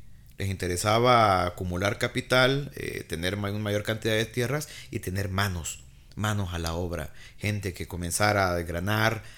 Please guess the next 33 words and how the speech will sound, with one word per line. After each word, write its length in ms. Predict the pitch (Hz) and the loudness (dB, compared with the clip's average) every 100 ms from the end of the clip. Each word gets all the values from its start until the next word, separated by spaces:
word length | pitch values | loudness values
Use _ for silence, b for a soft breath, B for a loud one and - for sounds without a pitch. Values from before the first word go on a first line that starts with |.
| B B B - - | B B B -6 -6
eh, 300 | 92 92 87 | -4 -2 -2
el 80 | 87 | -2
maíz, 680 | 87 98 104 131 139 139 131 | -2 0 2 4 4 4 2
a 80 | 101 | 0
cortar 340 | 101 - 104 | -4 -2 -2
el 140 | 107 | -2
café, 500 | 104 95 - 123 135 - | -2 -2 2 2 2 0
etcétera. 540 | - - - - - - - - - - | -4 -6 -6 -10 -10 -14 -20 -18 -18 -8
Entonces, 440 | 139 156 208 214 B B | -2 4 4 4 B B
fíjate 640 | - 156 165 196 - 113 - | -4 2 6 4 4 -4 -2
cómo 200 | 147 143 | 0 6
era 100 | 160 | 6
la 80 | 160 | 6
educación 400 | 156 143 143 151 | 6 4 2 2
en 100 | 151 | 2
El 100 | 143 | 2
Salvador 600 | 139 123 123 131 147 143 B B | 4 4 6 6 4 0 B B
hace 260 | - 131 131 | 0 2 4
cien 260 | 135 131 | 4 4
años. 400 | 151 160 107 95 B B - | 6 4 2 -4 B B 0
Era 200 | 127 135 | 4 4
una 160 | 143 | 4
educación 640 | 147 147 147 139 156 196 185 - | 2 2 2 2 2 0 0 2
de 100 | 131 | 2
primeras 420 | 113 104 139 156 | 2 0 0 0
letras. 480 | 135 139 78 - - - - - - - - - - - | -2 -2 -6 -8 -16 -20 -20 -20 -20 -20 -20 -20 -20 -8
Así 140 | 117 | -4
se 120 | 135 | 0
llamaba, 400 | 127 110 143 92 - | 0 0 -2 -6 -2
escuela 600 | 104 - - 107 104 147 | -2 -2 -2 0 4 4
de 100 | 151 | 2
primeras 440 | 110 95 104 127 | 0 -2 -2 -2
letras. 460 | 110 117 - - | -6 -8 -10 -12